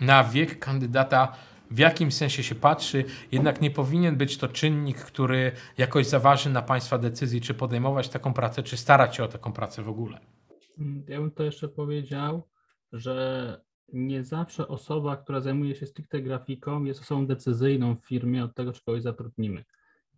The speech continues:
Speaker 2: Ja jako osoba graficzna kompletnie na ten temat nie zwracam uwagi. Dla mnie, jak szukaliśmy osób, jak ja sprawdzałem, no to było to przede wszystkim portfolio, wykonanie zadania testowego, jeżeli takie wystąpiło,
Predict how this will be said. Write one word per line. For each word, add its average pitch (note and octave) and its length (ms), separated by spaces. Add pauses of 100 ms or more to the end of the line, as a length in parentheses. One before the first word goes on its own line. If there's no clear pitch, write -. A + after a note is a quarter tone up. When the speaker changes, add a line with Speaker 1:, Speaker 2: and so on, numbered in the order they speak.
(120)
Speaker 2:
Ja C3 260
jako D3+ 260
osoba C#3 360
graficzna C3+ 760 (840)
kompletnie E3 460
na D#3 80
ten D3 160
temat C#3+ 260
nie C#3 120
zwracam B2+ 360
uwagi. G2 380 (320)
Dla C#3 180
mnie, C#3 600 (120)
jak B2+ 440 (100)
szukaliśmy C#3+ 640
osób, D3+ 300
jak B2 160
ja C#3 80
sprawdzałem, C#3 680 (240)
no F#3 60
to F3+ 140
było E3 560
to D3 120
przede D3 220
wszystkim C#3 260
portfolio, F3 800 (720)
wykonanie E3+ 580
zadania D#3+ 300
testowego, D3+ 480
jeżeli C#3 260
takie C#3 240
wystąpiło, D3 760